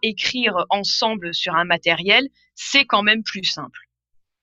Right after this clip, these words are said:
Par contre, si on a cette base de collaboration et cette habitude de, de collaboration, on peut arriver à, à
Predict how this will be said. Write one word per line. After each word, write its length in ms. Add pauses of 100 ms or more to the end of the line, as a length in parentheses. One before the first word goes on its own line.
(540)
Par 240
contre, 520
si 560
on 360
a 160
cette 320
base 340
de 100
collaboration 1080
et 40
cette 280
habitude 840
de, 280
de 160
collaboration, 960 (440)
on 120
peut 160
arriver 360
à, 280 (400)
à 140